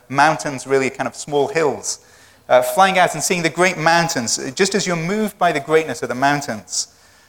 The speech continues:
uh, or when you see the vastness of the stars in the sky, uh, do you,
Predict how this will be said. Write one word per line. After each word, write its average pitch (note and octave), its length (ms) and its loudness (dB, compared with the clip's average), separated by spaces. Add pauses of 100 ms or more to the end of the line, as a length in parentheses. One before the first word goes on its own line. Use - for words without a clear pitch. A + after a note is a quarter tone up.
(160)
uh, A2+ 160 -2
or C3+ 160 4
when D3 140 4
you C#3 140 -4
see D#3+ 160 -4
the C3 80 0
vastness E3 500 -2
of C#3+ 80 -6
the C3 80 -2
stars C#3+ 480 2
in B2+ 80 -4
the A2+ 80 -6
sky, A2 480 -6 (640)
uh, A2+ 240 0 (680)
do C#3 100 -8
you, D3+ 300 -4